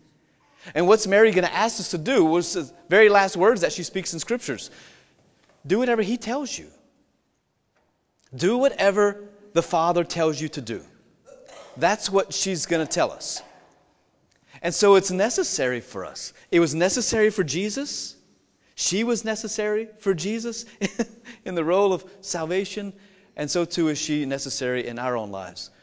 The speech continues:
We can never love Jesus more than Mary. I mean, yeah, that's true too.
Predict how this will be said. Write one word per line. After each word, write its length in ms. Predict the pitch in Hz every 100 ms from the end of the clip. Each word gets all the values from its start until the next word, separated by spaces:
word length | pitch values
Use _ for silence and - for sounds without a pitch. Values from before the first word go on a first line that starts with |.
| _ - -
We 120 | 160
can 160 | 170 165
never 240 | 165 190 208
love 260 | 196 180
Jesus 640 | 143 135 117 - 95 - -
more 220 | 127 127
than 160 | 120 104
Mary. 320 | 101 95 87 _ _ _ _ _ -
I 60 |
mean, 260 | 147 127 95 _ -
yeah, 200 | 120 -
that's 180 | 113 117
true 180 | - 110
too. 240 | - 143